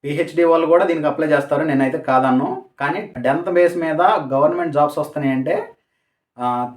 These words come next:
చదవని వారు కూడా అప్లై చేసేదానికి ఎక్కువ స్కోప్ ఉంది. ఎందుకంటే టెన్త్ మీద రైల్వే జాబ్ అంటే చాలామంది ఇంట్రెస్ట్ చూపిస్తూ ఉంటారు. So కొత్త వాళ్ళు, కొత్త వారు కూడా అప్లై చేయడానికి స్కోప్ ఎక్కువగా ఉంటుంది. ఇలా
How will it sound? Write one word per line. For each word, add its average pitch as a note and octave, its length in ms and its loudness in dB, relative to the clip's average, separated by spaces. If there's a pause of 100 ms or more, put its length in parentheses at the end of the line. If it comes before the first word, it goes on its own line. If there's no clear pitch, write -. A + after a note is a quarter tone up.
చదవని F3 420 0
వారు E3+ 240 4
కూడా E3+ 220 2
అప్లై E3 400 2
చేసేదానికి D#3 520 -2
ఎక్కువ D#3 320 -6
స్కోప్ D3+ 320 -4
ఉంది. C3+ 240 -2
ఎందుకంటే D3+ 420 -4
టెన్త్ D#3 320 -4
మీద E3 240 -2
రైల్వే D3+ 380 -2
జాబ్ C#3 200 -2
అంటే D#3 420 -2
చాలామంది C#3+ 380 0
ఇంట్రెస్ట్ C#3+ 300 -6
చూపిస్తూ C#3 280 -8
ఉంటారు. B2 580 -6 (260)
So D3+ 60 -8
కొత్త C#3+ 320 -2
వాళ్ళు, E3+ 220 4
కొత్త D#3 460 -2
వారు E3+ 180 4
కూడా E3+ 580 2
అప్లై D#3+ 240 -2
చేయడానికి D3+ 380 -2
స్కోప్ D3 320 -4
ఎక్కువగా D3 280 -2
ఉంటుంది. B2 520 -4 (360)
ఇలా D3+ 180 0